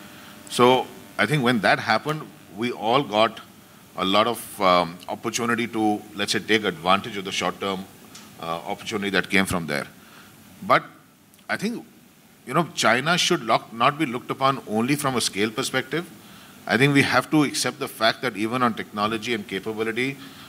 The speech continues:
what China has achieved over the last ten, fifteen years has been absolutely phenomenal. So, I mean, I, I, just moving away from spec chem for a second,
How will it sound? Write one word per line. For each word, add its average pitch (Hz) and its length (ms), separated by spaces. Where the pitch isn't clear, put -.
what 107 200
China 110 320
has 123 160
achieved 117 320
over 110 140
the 107 80
last 98 280
ten, 104 120
fifteen 104 380
years 90 360
has 107 160
been 113 140
absolutely 127 480
phenomenal. 85 460
So, 107 260
I 110 60
mean, 120 120
I, 123 220
I, 113 60
just 120 180
moving 131 360
away 113 280
from 117 180
spec - 260
chem 120 120
for 110 140
a 104 40
second, 104 300